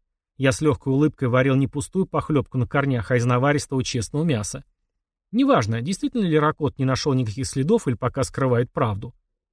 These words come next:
Я приложил все свои силы, выполняя клятву, и ни о чём сейчас не жалею. Я поймал пробегающую мимо Лейлу с плетёной из травинок куклой в руках и поцеловал в макушку, пахнущую солнцем и ветром. Сейчас я счастлив. «Привет».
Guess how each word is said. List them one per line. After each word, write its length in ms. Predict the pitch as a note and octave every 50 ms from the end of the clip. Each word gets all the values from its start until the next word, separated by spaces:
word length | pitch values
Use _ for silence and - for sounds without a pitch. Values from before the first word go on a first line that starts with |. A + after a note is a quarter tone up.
| _ _ _ _ -
Я 160 | C3+ C3 G#2
приложил 400 | - C3+ C3+ C3+ C3 A#2+ D3 C3
все 180 | - - D3
свои 260 | C3 - - C#3 C3 B2+
силы, 300 | - - - G3 E3+ C#3
выполняя 460 | C3 A#2+ - B2+ B2+ B2+ B2+ B2 A#2+
клятву, 480 | - C#3 C3 B2+ A#2+ - - A#2+ - - _ _ _ _
и 80 | - C#3+
ни 80 | E3
о 40 | G3
чём 180 | - - C#4+ A3+
сейчас 360 | - E3 - - D#3+ - -
не 80 | D#3 C3+
жалею. 400 | A2 C#3+ B2+ A2 G#2 A#2+ - - _ _ _ _ _ _ _ _ _ _ -
Я 140 | - D3 E3
поймал 320 | - A#3 A#3+ C4 C4+ B3+
пробегающую 600 | - G3+ F#3+ F#3 G3 F#3 G3+ G3+ F#3+ - - F#3
мимо 200 | F#3 F3+ F3 F3
Лейлу 300 | F3 F#3 G#3+ B3 A#3 F3+
с 60 | - -
плетёной 440 | - C#3 C3 - - D#3 C#3+ C#3
из 80 | B2+ -
травинок 440 | - C3+ C#3 C3+ C3+ C3 C3 B2+ -
куклой 320 | - E3+ D3 - C3+ C3
в 60 | A#2+
руках 340 | C3 C#3+ C3+ - A3 G3 -
и 60 | F3
поцеловал 460 | C#3+ - A#2 - - D#3+ F3 F#3+ F#3+ F3+
в 20 |
макушку, 600 | F3+ E3 D3+ - - C3 A#2+ - - - A#2 - - _ _ _ _ _
пахнущую 500 | - G3 A3+ - - G3+ D3 - - C#3+
солнцем 440 | A#2 - - B2+ B2 - - C#3 D#3+
и 60 | G#3+
ветром. 340 | G#3 C#3+ - - - B2+ C3 _ _ _ _ _ _ _ _ _ _ _ _
Сейчас 360 | - - D#3 - C#4 C4+ -
я 80 | B3+ A3+
счастлив. 540 | - - - B2+ A#2+ G#2+ - - A2+ - _ _ _ _ _ _ _ _ _ _ _ _ _ _ _ _ _ _ _ _ _ _ _
«Привет». 340 | - E3+ A3+ G#3 G#3 G3+ G3+